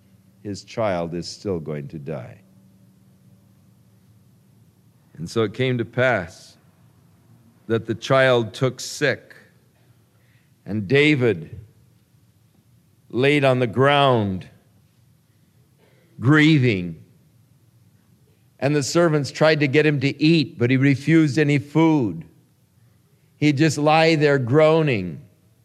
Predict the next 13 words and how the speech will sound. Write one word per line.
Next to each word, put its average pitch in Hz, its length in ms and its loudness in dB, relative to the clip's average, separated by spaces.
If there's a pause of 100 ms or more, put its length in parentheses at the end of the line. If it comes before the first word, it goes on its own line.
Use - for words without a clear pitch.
(1600)
And 151 180 2
for 160 160 2
seven 180 540 2
days 185 600 4
he 170 160 0
lay 185 320 4
there 165 200 4
on 165 160 4
the 170 100 2
ground, 180 580 2
groaning, 185 1040 2 (1900)
not 175 280 2
eating. 151 720 2